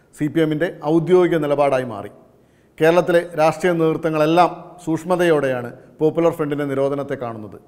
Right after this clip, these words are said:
അതിന് കാരണം ഓളപ്പരപ്പിലെ ഇളക്കങ്ങളിൽ തിരിച്ചറിയാൻ കഴിയാത്ത വിധത്തിലുള്ള മലബാറിൻ്റെ ന്യൂനപക്ഷ മനസ്സിൻ്റെ ചലനങ്ങളാണ്.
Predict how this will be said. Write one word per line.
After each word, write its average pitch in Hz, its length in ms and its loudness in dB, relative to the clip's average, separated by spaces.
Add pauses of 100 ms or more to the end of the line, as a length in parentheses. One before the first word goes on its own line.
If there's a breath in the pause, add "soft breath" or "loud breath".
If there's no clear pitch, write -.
(400 soft breath)
അതിന് 190 260 2
കാരണം 175 300 6 (360)
ഓളപ്പരപ്പിലെ 180 580 6
ഇളക്കങ്ങളിൽ 147 480 0 (340 loud breath)
തിരിച്ചറിയാൻ 185 580 4
കഴിയാത്ത 165 380 4
വിധത്തിലുള്ള 156 400 2 (300)
മലബാറിൻ്റെ 156 580 6 (240)
ന്യൂനപക്ഷ 180 400 2 (100)
മനസ്സിൻ്റെ 147 380 -4
ചലനങ്ങളാണ്. 143 560 -4